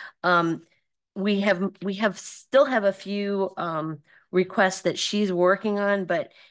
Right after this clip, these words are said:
she's kind of really close to the end of those, just kind of working out details with the, um, entities involved. And so my question is,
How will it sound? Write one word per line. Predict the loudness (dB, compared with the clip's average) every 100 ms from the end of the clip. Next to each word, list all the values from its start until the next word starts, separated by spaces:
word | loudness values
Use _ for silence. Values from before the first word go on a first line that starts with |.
| _
she's | -10 -8
kind | -2 2 2
of | 0 -2
really | 0 2 0
close | -2 -2 -2
to | -4 -4
the | -4 -4
end | -4 -4
of | -4
those, | -2 -2 -4
just | -10 -10
kind | -6 -4
of | -2
working | -2 -2 -4
out | -4 -4
details | -4 -2 0 2 2 -2 -14 -20 -12
with | 0 2 2
the, | 0 -2 -2 -4
um, | -6 -6 -8
entities | -8 -4 0 0 2
involved. | 0 2 2 4 2 -2 -16 -20 -10
And | -4 -2
so | 2 2
my | 4 0
question | 0 2 2 0 0 0
is, | 0 -4 -2 -4 -6